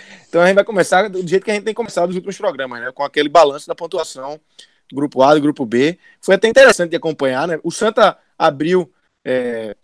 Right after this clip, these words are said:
dando três pontos pro grupo B. Depois, no sábado, o pessoal do grupo A emplacou nove pontos. Parecia que ia ser um, um final de semana do grupo A disparar. Mas aí no, no domingo, o pessoal do, do, do grupo B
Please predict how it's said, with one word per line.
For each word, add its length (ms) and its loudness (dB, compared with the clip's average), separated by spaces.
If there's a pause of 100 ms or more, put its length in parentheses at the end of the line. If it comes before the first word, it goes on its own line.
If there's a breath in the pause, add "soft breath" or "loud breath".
(300)
dando 220 2
três 220 4
pontos 260 -2
pro 80 -6
grupo 260 -2
B. 260 4
Depois, 380 4
no 180 0
sábado, 560 4 (260)
o 40 -20
pessoal 280 0
do 60 -6
grupo 340 2
A 300 6 (280)
emplacou 440 -2
nove 240 2
pontos. 360 -8
Parecia 400 -4
que 80 -10
ia 60 -6
ser 180 -6
um, 500 -10
um 40 -12
final 240 6
de 80 0
semana 580 4 (480 soft breath)
do 140 -2
grupo 300 4
A 360 4
disparar. 800 2 (320)
Mas 360 0
aí 160 2
no, 340 -6
no 160 -8
domingo, 440 -4
o 40 -16
pessoal 380 0
do, 240 -4
do, 360 -4 (400)
do 120 -4
grupo 300 0
B 540 2